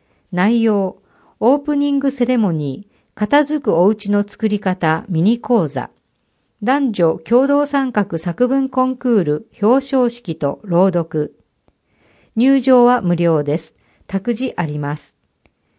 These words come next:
問い合わせ、男女共同参画推進講演会実行委員会。市民共同課内。月曜はお休みです。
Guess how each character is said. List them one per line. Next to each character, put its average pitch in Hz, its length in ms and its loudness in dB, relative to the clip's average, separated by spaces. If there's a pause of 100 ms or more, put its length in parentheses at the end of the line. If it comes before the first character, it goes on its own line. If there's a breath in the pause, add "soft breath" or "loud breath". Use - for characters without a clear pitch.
(240)
問 247 180 0
い 247 60 0
合 233 80 2
わ 226 100 0
せ、 190 320 -2 (400)
男 262 260 0
女 170 320 0
共 254 240 2
同 277 200 2
参 269 280 -2
画 202 140 -2
推 202 460 -4
進 269 340 -4
講 262 300 0
演 254 180 -2
会 160 320 0
実 185 240 -6
行 269 240 2
委 240 80 -4
員 240 260 2
会。 139 400 -4 (1120)
市 - 220 -10
民 240 320 0
共 247 300 4
同 240 180 2
課 226 160 -2
内。 147 320 -4 (520)
月 214 280 -2
曜 254 180 2
は 254 220 0
お 175 60 0
休 170 300 -2
み 147 140 -4
で 143 180 -6
す。 - 160 -20